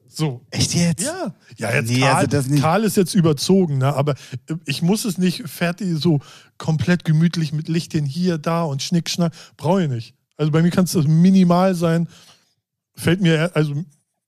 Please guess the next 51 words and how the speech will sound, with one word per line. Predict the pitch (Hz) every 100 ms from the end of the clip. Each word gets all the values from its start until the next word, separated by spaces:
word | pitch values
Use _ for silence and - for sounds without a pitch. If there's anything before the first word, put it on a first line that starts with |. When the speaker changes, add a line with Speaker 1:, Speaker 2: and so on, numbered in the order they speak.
| _
Speaker 1:
und | - 156
dann, | 170 160
wenn's | 156 147
jemand | 175 156 139
schick | - 220
gemacht, | 170 143 147
denke | 175 151 - -
ich, | 233
ja, | 254
ist | 143 127
gemütlicher | 214 226 233 139 139
und | 131
ist | 156 226
auch | 175
schöner. | - 240 147 120 123 _ _
Aber | 135 127
vorher | 151 143
hat's | 139
mich | 175
auch | 156 175
nicht | 180
gestört. | 170 - 190 135 110
Speaker 2:
Okay. | 120 113 117
Speaker 1:
So. | 127 110 - - 151
Speaker 2:
Ja, | 147
ja, | 156 156 151
ja, | 151
ich | 131
weiß, | 143 139
was | 143
du |
meinst, | 135 117 135 -
aber | 127 123 135
ich, | 113 151
also, | - 120 117 98 - 107 110
Speaker 1:
Ja. | 104 113 _ _ _ _ _ - _
Ja. | 113
Speaker 2:
Ja, | 104 90 -
ich | 123
Speaker 1:
Aber | 127
Speaker 2:
glaube, | 117
Speaker 1:
Blumen | 156 170
Speaker 2:
also | 156
Speaker 1:
hab | 104
ich | 104
Speaker 2:
so | 110
Speaker 1:
auch | 110
gar | 127 117
keine, | 113 110 107 104 - _
Speaker 2:
Nee. | 104 110
Speaker 1:
also | 104 101 95